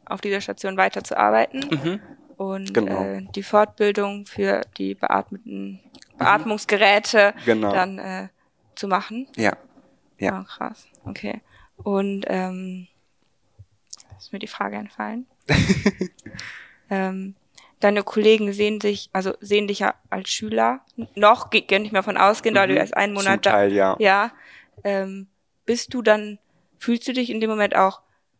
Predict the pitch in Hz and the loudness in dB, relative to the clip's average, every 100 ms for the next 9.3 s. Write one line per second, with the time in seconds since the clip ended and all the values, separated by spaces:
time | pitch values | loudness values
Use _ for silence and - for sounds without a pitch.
0 | _ - - 185 190 226 247 247 - - | _ -2 2 2 2 6 6 4 -18 -4
1 | 202 180 - _ 214 233 - 233 - 233 | 2 2 0 _ -2 -2 0 -4 -2 0
2 | 233 202 208 202 214 - 196 196 - _ | 2 2 2 0 0 0 0 0 -6 _
3 | _ _ _ _ - 190 185 - - _ | _ _ _ _ -18 -16 -12 -12 -14 _
4 | _ _ _ _ _ 214 196 220 247 - | _ _ _ _ _ -8 4 4 4 -2
5 | - 196 202 _ 220 254 - 214 220 - | -4 0 -2 _ -2 -2 0 -2 0 2
6 | 202 208 214 214 - 202 208 - 196 196 | 2 0 -4 -2 -4 -2 -6 -8 -10 -6
7 | 214 226 208 185 196 - - 202 196 202 | -4 -2 0 0 0 -4 -8 -10 -8 -8
8 | 233 233 - 240 247 269 330 - - 110 | -8 -4 4 4 4 0 -10 -12 -6 -6
9 | 95 104 95 | -4 -8 -10